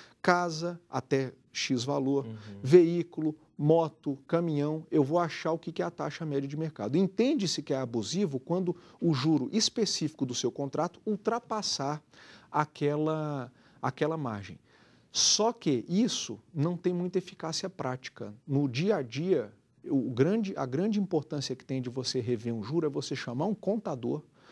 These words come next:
Speaker 1: que é uma pessoa que sabe ler o contrato e saber a performance do juro na hora que aquele contrato é aplicado, porque o banco erra bastante. E nunca erra pra menor, ele sempre
Speaker 2: Sempre
Speaker 1: erra
Speaker 2: erra
Speaker 1: pra
Speaker 2: pra
Speaker 1: maior.
Speaker 2: maior.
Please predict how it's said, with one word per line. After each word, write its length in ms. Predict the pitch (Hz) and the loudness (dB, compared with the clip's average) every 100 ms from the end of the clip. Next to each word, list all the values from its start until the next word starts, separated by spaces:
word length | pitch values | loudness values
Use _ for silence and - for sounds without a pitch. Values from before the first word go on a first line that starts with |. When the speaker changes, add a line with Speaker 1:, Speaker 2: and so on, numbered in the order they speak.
| - - - | -20 -20 2
Speaker 1:
que 100 | 143 | 2
é 20 | |
uma 160 | 160 | 2
pessoa 360 | 156 156 - 135 | 0 0 2 -2
que 100 | - | 0
sabe 280 | - 147 131 | -4 -2 -2
ler 220 | 120 185 | 4 6
o 120 | 226 | 4
contrato 640 | - 165 139 117 104 - - - - - | -2 -8 -6 -8 -8 -12 -20 -20 -20 -4
e 80 | 139 | 0
saber 380 | - 143 123 165 | 2 2 2 0
a 80 | 165 | 0
performance 1000 | 170 143 - - 196 202 147 117 - | 0 0 -4 0 0 2 -2 -2 -4
do 200 | 135 131 | 0 2
juro 400 | 110 113 117 107 - | 2 -2 -4 -4 -6
na 160 | 123 120 | -2 0
hora 160 | 127 | 0
que 80 | 123 | -2
aquele 200 | 113 123 | -4 -4
contrato 420 | - 117 110 98 | -4 -6 -6 -6
é 20 | 101 | -8
aplicado, 420 | 113 113 165 160 | -8 -2 -2 -2
porque 240 | 160 - | -8 2
o 80 | 170 | 2
banco 400 | 131 151 170 160 | 2 -4 -4 -6
erra 160 | 151 156 | -4 -4
bastante. 580 | 165 151 - 120 - - - - | -6 -6 -6 -8 -8 -18 -16 -2
E 80 | 139 | 0
nunca 300 | 208 254 208 | 0 2 2
erra 160 | 185 | 0
pra 160 | 185 180 | -2 -2
menor, 320 | 175 127 110 | 0 -2 -4
ele 100 | 104 | -6
sempre 220 | - 160 | -4 -4
Speaker 2:
Sempre 140 | 165 139 | 0 2
Speaker 1:
erra 80 | 139 | 2
Speaker 2:
erra 60 | 110 | 0
Speaker 1:
pra 100 | 143 | 0
Speaker 2:
pra 80 | 160 | 0
Speaker 1:
maior. 160 | 151 | 0
Speaker 2:
maior. 120 | 98 | -4